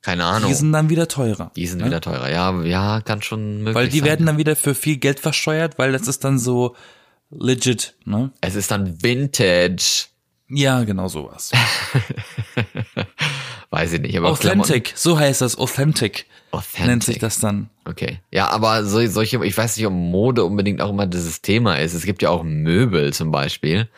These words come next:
Speaker 1: oder auch andere Sachen.
Speaker 2: Instrumente zum Beispiel, wenn du mir überlegst, den Bass, den ich mir gekauft habe für das Geld,
Speaker 1: Ja.
Speaker 2: der kostet gebraucht mehr als neu.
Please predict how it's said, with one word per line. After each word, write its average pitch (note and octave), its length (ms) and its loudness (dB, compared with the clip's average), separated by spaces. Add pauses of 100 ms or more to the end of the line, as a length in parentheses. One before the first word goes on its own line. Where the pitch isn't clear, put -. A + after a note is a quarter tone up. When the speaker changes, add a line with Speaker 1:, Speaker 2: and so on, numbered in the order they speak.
(360)
Speaker 1:
oder D#2+ 240 -2
auch - 100 -2
andere G#2+ 340 0
Sachen. G2+ 520 -2 (720)
Speaker 2:
Instrumente A#2+ 720 2
zum D#3 200 2
Beispiel, A2 380 -2
wenn A2+ 80 2
du A#2 80 4
mir A2+ 80 4
überlegst, A2 420 0
den G#2+ 160 2
Bass, A2 200 0
den A#2 180 -2
ich - 180 -8
mir A2+ 120 2
gekauft C3 480 -2
habe G#2+ 260 -4
für G#2+ 260 0
das G2+ 280 -4
Geld, G2 440 -2 (640)
Speaker 1:
Ja. E2 260 0
Speaker 2:
der E3+ 140 2
kostet D3 420 0
gebraucht B2 460 0
mehr D3 320 2
als G2+ 260 -4
neu. C3+ 340 -2